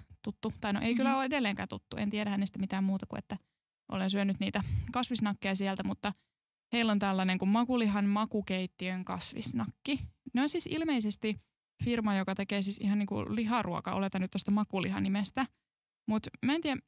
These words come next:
Speaker 1: ihmisillä on varmaan eri mielipiteitä siitä, että haluuko tukea. Tai siis, niinku, että jos on tosi sellainen kasvispainotteinen, niin haluuko tukea sellaisia yrityksiä, jotka tekee, tekee niin kuin suurimmaksi osaksi lihaa. Esimerkiksi
Speaker 2: Mm.
Speaker 1: jotain,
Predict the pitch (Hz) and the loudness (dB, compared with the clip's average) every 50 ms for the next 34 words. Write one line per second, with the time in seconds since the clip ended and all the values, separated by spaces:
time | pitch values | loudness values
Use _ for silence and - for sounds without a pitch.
0 | _ - - 247 262 302 359 403 381 294 269 254 240 233 226 233 269 277 247 - | _ -4 0 2 2 2 2 0 0 0 0 2 2 2 2 2 0 0 2 2
1 | 233 240 233 214 196 190 196 196 190 185 196 196 196 190 - - 208 208 202 190 | 2 2 2 2 0 0 -2 -2 -2 -2 -2 -2 -2 -4 -4 -4 -2 0 0 0
2 | 185 185 - 190 185 - - 190 - - - - - - _ _ _ _ _ - | -2 -2 -4 -4 -4 -2 -2 -2 -2 -2 -4 -8 -12 -18 _ _ _ _ _ -4
3 | 190 196 196 196 190 190 185 - - - _ - - _ _ _ - 208 202 196 | -4 -2 -2 -2 -4 -4 -4 -6 -8 -12 _ -20 -20 _ _ _ -2 -2 -2 -2
4 | 190 190 - 196 208 196 - 233 226 226 214 - _ _ _ _ _ _ _ _ | -2 -4 -2 -2 -2 -2 0 0 0 -2 -2 -4 _ _ _ _ _ _ _ _
5 | _ _ - - 208 - 208 214 214 214 214 220 214 226 - 254 262 247 277 254 | _ _ -8 -6 -4 -4 -4 -2 -2 -2 -2 -2 -2 -2 -2 -2 -2 -2 -2 -2
6 | - 247 220 214 214 - - 196 190 190 196 202 202 196 233 240 233 226 214 196 | -2 0 -2 -2 -2 -2 -4 -4 -2 -2 0 0 0 0 0 0 -2 -2 -2 -4
7 | 214 214 220 208 196 - - 214 202 196 196 196 202 202 208 202 208 214 - 233 | -4 -4 -2 -2 -2 -2 -2 -4 -4 -4 -4 -4 -2 -4 -4 -4 -6 -6 -6 -8
8 | - - 226 - 226 - - 202 226 220 - _ _ _ _ _ _ _ _ _ | -8 -8 -10 -10 -10 -8 -6 -6 -6 -6 -10 _ _ _ _ _ _ _ _ _
9 | - _ _ _ _ _ _ _ _ _ - 220 214 - 226 208 208 202 202 196 | -20 _ _ _ _ _ _ _ _ _ -6 -4 -4 -2 0 0 2 2 0 0
10 | 196 202 196 190 196 202 208 202 196 196 - 220 208 202 - - - 208 208 208 | 0 0 -2 -2 -2 -2 -2 -2 -4 -4 -4 -6 -6 -6 -6 -6 -6 -4 -4 -4
11 | 185 185 240 262 262 240 220 208 202 208 202 202 214 208 202 196 208 196 202 202 | -4 -2 -2 0 0 0 0 0 -2 -4 -4 -2 0 0 0 0 0 0 0 -2
12 | 202 202 185 185 220 | -2 -2 -2 -4 -6